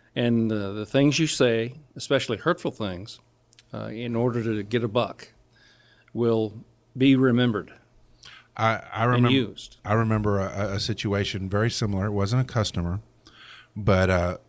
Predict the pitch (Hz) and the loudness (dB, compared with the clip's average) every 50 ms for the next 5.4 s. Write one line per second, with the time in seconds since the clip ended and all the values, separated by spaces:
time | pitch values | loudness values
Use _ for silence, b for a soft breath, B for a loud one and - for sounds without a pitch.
0 | _ _ - - 107 101 104 107 107 - - - 120 120 120 113 110 110 104 95 | _ _ -8 -4 -2 0 0 0 0 0 0 0 2 2 4 4 2 2 0 -2
1 | 95 - 110 104 95 95 98 95 92 - - 92 90 85 104 98 95 90 110 101 | -4 -4 -2 0 0 2 2 0 -2 -2 -4 -6 -4 -2 -2 -2 -2 -2 -4 -6
2 | 90 95 95 92 98 101 107 104 92 - 98 82 90 87 82 - 87 85 87 92 | -4 -4 -2 -2 0 0 0 -2 -2 -4 -4 -4 -4 -6 -6 -6 -6 -6 -8 -8
3 | - b b b b b b b b b - - 92 92 92 - - 87 90 92 | -12 b b b b b b b b b -10 -6 -4 -4 -4 -4 -4 -4 -4 -4
4 | 90 82 - - 101 101 95 95 92 90 85 90 90 92 104 120 - - - 101 | -6 -8 -8 -6 -6 -4 -2 -2 -4 -4 -4 -4 -2 -2 0 -2 -2 -2 -2 -2
5 | 92 - - 90 90 92 - - | -2 -2 -4 -4 -4 -6 -8 -10